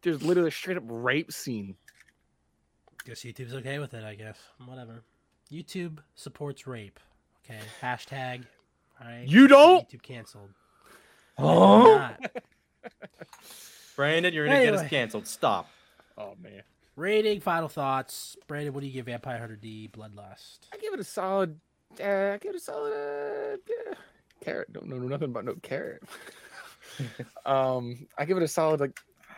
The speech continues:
Speaker 1: man, I don't know, B, B minus, somewhere in there, B. I'm gonna go with B. It's solid.
Speaker 2: Solid B.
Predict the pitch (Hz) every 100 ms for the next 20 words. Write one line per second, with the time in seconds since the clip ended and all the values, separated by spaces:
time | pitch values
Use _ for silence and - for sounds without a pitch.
0 | - - 139 135 160 117 95 127 220 -
1 | 156 147 156 196 - 226 240 262 165 135
2 | 190 - _ - 359 254 170 127 120 117
3 | 156 - 127 110 117 117 _ _ _ _
4 | _ _ _ _ _ _ - 104 98 120
5 | 120